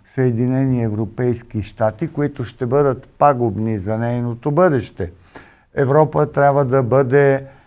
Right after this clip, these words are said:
а, съюз на националните държави.“ В същото време Макрон заклейми национализмите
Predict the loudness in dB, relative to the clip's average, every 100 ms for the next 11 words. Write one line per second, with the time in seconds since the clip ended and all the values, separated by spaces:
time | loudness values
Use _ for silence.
0 | _ _ _ 0 2 4 4 2 0 0
1 | 2 2 0 -4 -4 -2 -2 -4 -2 -2
2 | 2 2 2 0 -2 -4 -2 0 2 4
3 | 4 4 -2 -8 -6 -6 -4 -6 -2 0
4 | 2 2 0 0 -2 -2 -2 0 -2 -2
5 | -4 -2 0 0 0 -2 -2 0 -2 -2
6 | -2 -2 -2 -2 -2 -2 -4 -4 -2 -4